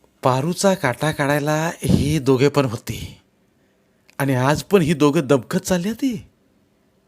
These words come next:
म्हणजे काहीतरी भेद दिसतोय म्हणायचा."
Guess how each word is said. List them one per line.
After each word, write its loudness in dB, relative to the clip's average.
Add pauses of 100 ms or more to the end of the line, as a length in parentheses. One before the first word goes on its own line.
(920)
म्हणजे 0
काहीतरी -2
भेद -2
दिसतोय -4
म्हणायचा." -4